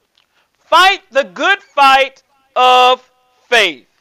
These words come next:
Take hold of the eternal life to which you were called, and about which you were made good, made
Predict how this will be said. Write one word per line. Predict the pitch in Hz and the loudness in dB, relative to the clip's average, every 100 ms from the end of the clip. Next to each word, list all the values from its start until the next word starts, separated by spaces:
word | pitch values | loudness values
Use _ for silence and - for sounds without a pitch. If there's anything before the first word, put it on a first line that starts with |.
| _ _ _ _ _ _ _ _ - | _ _ _ _ _ _ _ _ -4
Take | 349 381 | 0 0
hold | - 359 392 403 320 | 2 4 6 4 4
of | 320 277 269 254 | 4 4 0 -2
the | 277 269 | -4 -4
eternal | 262 - 349 359 339 339 | -6 -6 -2 0 -2 0
life | 339 247 202 208 _ _ | -2 -2 -4 -10 _ _
to | - | -14
which | 262 311 - 277 | -8 -8 -8 -6
you | |
were | 285 262 | -2 -2
called, | - 294 302 220 170 156 156 _ _ _ _ - | -2 0 4 4 2 -4 -10 _ _ _ _ -6
and | 240 | -4
about | 254 277 240 269 | 2 2 2 -2
which | 339 - | -4 -4
you | 302 | -6
were | 302 285 | -4 -4
made | 269 269 262 254 240 _ _ _ _ | 0 2 2 0 -6 _ _ _ _
good, | 254 359 277 226 208 208 _ _ _ _ | -4 0 2 2 0 -4 _ _ _ _
made | 220 285 294 262 | -2 -2 -2 -8